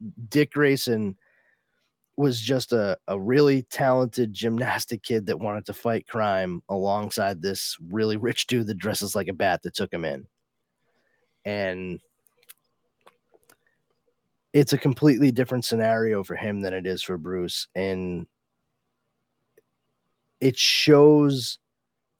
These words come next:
how much Bruce really understands what kind of stuff this kid feels to finally step back and say, "All right, you know what?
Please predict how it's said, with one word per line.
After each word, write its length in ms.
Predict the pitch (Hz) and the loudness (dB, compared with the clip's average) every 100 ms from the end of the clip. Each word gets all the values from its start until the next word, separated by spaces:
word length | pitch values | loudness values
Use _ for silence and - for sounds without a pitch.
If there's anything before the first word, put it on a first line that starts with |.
| _ _ - | _ _ -10
how 320 | - 139 151 | 2 6 6
much 320 | 147 143 - | 6 2 0
Bruce 580 | 101 120 123 117 - - - | -4 0 2 0 -2 -10 -10
really 640 | 98 123 139 143 139 131 | -2 2 4 4 4 2
understands 1040 | 123 127 117 - - 123 113 107 101 90 - | 0 -2 -2 -4 -2 -2 -2 -4 -6 -10 -14
what 400 | 92 87 117 - _ _ _ _ - | -12 -2 0 -2 _ _ _ _ -12
kind 440 | - 139 139 135 | -4 0 2 2
of 140 | 120 - | 0 -4
stuff 560 | - 131 107 - - - _ _ _ | 0 4 4 0 -12 -20 _ _ _
this 200 | 117 120 | -4 -4
kid 300 | - 123 101 - | -4 -2 -2 -4
feels 760 | - 131 131 98 82 80 - _ _ _ _ _ _ _ | -6 -2 0 0 -2 -8 -12 _ _ _ _ _ _ _
to 100 | 139 | -4
finally 480 | - 135 127 117 110 | 0 2 2 2 0
step 340 | - - 117 | -2 0 0
back 260 | - 107 104 | 2 -2 -2
and 100 | 107 | -6
say, 260 | 107 92 92 | -4 -4 -2
"All 160 | 113 113 | -2 -2
right, 260 | 95 85 - | -2 -6 -10
you 120 | - 110 | -6 -2
know 120 | 110 | 0
what? 220 | 113 110 | 0 0